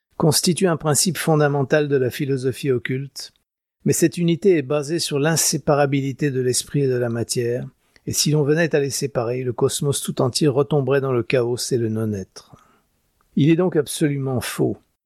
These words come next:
et ce n'est qu'une preuve de plus de l'infatuation de notre époque, de prétendre, comme le font les savants, que toutes les grandes transformations géologiques et les terribles convulsions du passé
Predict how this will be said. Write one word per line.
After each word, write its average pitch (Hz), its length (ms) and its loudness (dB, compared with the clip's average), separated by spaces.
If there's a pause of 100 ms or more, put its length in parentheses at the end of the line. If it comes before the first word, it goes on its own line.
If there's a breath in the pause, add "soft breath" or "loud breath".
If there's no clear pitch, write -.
(460)
et 113 100 -4
ce - 140 2
n'est 131 160 2
qu'une 123 220 0
preuve 156 360 2
de 131 120 2
plus 151 400 0
de 123 100 2
l'infatuation 135 1000 0
de 131 100 0
notre 123 240 -4
époque, - 560 -2 (440)
de 143 100 2
prétendre, 170 640 2
comme 147 260 0
le 143 80 4
font 156 220 -2
les 143 100 2
savants, 131 480 0 (420)
que 139 80 4
toutes 185 300 0
les 151 120 4
grandes 147 260 2
transformations 143 760 2
géologiques 135 840 0
et 135 60 2
les 120 140 0
terribles 151 440 0
convulsions 139 640 0
du 120 140 -2
passé 120 460 0